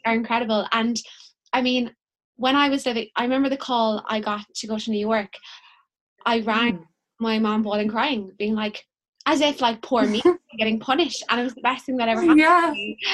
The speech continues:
Speaker 1: Um, and the people I left behind, the relationships I left behind. But,
Speaker 2: Mm.
Speaker 1: I mean, God only knows what I would have done or how my life would have changed had I stayed in Cork.
Speaker 2: Yeah.
Speaker 1: I've done the masters in U C C that I was planning on doing, I got accepted to do.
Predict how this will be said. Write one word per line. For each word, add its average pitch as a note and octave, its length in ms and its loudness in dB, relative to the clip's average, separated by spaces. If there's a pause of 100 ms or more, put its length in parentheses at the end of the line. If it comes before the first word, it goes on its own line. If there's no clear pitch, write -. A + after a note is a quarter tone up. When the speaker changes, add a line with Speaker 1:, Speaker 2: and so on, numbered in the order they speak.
(280)
Speaker 1:
Um, C#4 420 2 (140)
and C4 120 2
the A#3+ 60 -4
people C#4+ 240 -4
I C4 60 2
left C4 180 -2
behind, B3 280 -2
the A#3+ 60 -4
relationships A3+ 540 -4
I A3+ 100 -2
left A3+ 200 -4
behind. A3 400 -4 (800)
But, C4+ 160 0
Speaker 2:
Mm. G#3+ 480 -10 (360)
Speaker 1:
I C#4+ 60 0
mean, C#4+ 320 2 (640)
God D#4+ 280 2
only C#4+ 180 2
knows C4 340 0 (100)
what A#3+ 180 -2
I A#3 100 0
would A3+ 160 -4
have G#3 120 -8
done A3 460 -4 (280)
or A#3 60 -4
how B3 180 -4
my B3 160 -2
life A#3 240 0
would A3 80 -8
have G#3 80 -12
changed G#3 600 -8 (240)
had B3+ 120 -6
I C4 60 -2
stayed A#3+ 260 -4
in A3+ 60 -4
Cork. C4 240 -2
Speaker 2:
Yeah. D#3+ 80 -10
Speaker 1:
I've - 220 -20
done C4 120 0
the C#4 40 2
masters A3+ 460 -2
in A3 60 -2
U A3 100 -2
C G#3 140 -8
C A3 160 -4
that G3+ 80 -4
I F#3+ 60 -8
was - 180 -20
planning G3+ 220 -6
on G#3 60 -6
doing, C4+ 280 -2
I A#3 40 -4
got F#3 140 -8
accepted A#3 420 -8
to - 140 -10
do. A3 320 -2